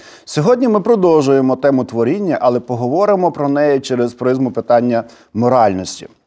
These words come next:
Написано в Святому Письмі: «І наказав Господь Бог Адамові, кажучи: із кожного дерева в раю ти можеш їсти, але з дерева знання добра і зла не їж від нього,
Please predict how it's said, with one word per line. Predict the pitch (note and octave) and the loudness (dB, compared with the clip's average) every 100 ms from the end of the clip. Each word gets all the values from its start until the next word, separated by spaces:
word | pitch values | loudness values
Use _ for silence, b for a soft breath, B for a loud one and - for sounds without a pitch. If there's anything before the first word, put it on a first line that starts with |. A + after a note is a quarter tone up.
| B B B B B | B B B B B
Написано | B2+ C#3+ D#4+ - B3 | -4 0 0 0 0
в | |
Святому | G3+ G#3 G#3+ G3+ | 0 2 2 2
Письмі: | F3+ F3+ E3 B2 - | 0 -2 0 -2 0
«І | C3 | -2
наказав | D3+ E3 D#3+ C4 | 0 0 2 2
Господь | A3+ G#3 - G3+ | 2 -2 -2 -2
Бог | D#3 G#3 F#3+ | 0 0 0
Адамові, | D3+ G3+ F#3+ F3 | 0 0 0 -2
кажучи: | E3 D#3+ D3+ - C3 F#2+ - | -2 -6 -6 -6 -4 -4 -4
із | D3+ D3 | -6 -6
кожного | - G3+ G3+ F3 E3+ D#3 | 0 2 2 0 -2 0
дерева | D#3+ E3 D3+ C#3 | 2 2 2 2
в | C3+ | 2
раю | C#3 D3 D3+ | 0 0 0
ти | A#2 A2 | -2 -4
можеш | G#2 A#2 G#3+ A3 F3+ | -2 -2 -2 -4 -8
їсти, | D#3+ C3+ - - - | -8 -10 -10 -16 -2
але | D3+ D3 | 0 2
з | C3+ | -2
дерева | A2+ D3+ C#3+ B2+ | 2 2 4 2
знання | A#2+ A#2+ B2 C3 | -2 -2 -2 -2
добра | B2 A#2 A2 G#2+ | -2 -2 2 2
і | G2+ | 0
зла | F#2 C3 E3 F#3 B B B | 0 2 2 -2 B B B
не | - D3 | -2 0
їж | G#3 G3 F3+ | 0 -2 -4
від | E3 D#3 | -4 -4
нього, | D3+ D3+ C3 B2 | 0 0 -2 -6